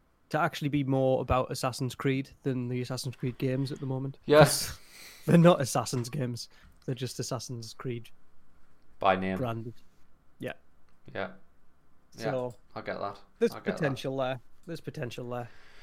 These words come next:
Speaker 1: I'll, I'll, I'll, I still think the game is the ultimate medium.
Speaker 2: Aye. No,
Speaker 1: So
Speaker 2: you're not wrong.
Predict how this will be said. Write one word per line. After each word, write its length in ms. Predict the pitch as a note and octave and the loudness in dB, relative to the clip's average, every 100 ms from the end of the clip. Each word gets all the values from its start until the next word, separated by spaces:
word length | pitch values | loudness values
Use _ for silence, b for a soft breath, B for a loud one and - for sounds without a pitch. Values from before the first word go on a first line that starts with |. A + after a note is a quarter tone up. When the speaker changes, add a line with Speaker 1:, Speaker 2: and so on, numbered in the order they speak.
| b b b b - | b b b b -8
Speaker 1:
I'll, 200 | C3 B2 | -6 -4
I'll, 140 | C#3 C3 - | -6 -6 -8
I'll, 200 | D#3 C#3+ - - - - - - - | -6 -6 -6 -18 -20 -20 -20 -20 -10
I 60 | - | -6
still 240 | - F#3+ | 0 2
think 180 | E3 F3+ | 2 0
the 60 | D#3+ | 0
game 280 | D#3 E3 D#3 | 4 6 6
is 100 | C3+ | 4
the 120 | D3 | 2
ultimate 300 | C#3+ D3 C#3 | 2 0 -2
medium. 400 | C#3+ C#3 C#3+ C3+ - - - - - - - | -2 0 0 -2 -8 -20 -20 -20 -20 -20 0
Speaker 2:
Aye. 320 | A2 A2 G#2+ - - - _ - - - - B2+ | 6 6 4 -2 -18 -20 _ -20 -20 -20 -20 -10
No, 100 | A2+ | -6
Speaker 1:
So 80 | A2 | -4
Speaker 2:
you're 120 | A2 | -4
not 160 | G2+ G2 | -4 -2
wrong. 180 | G#2 | -4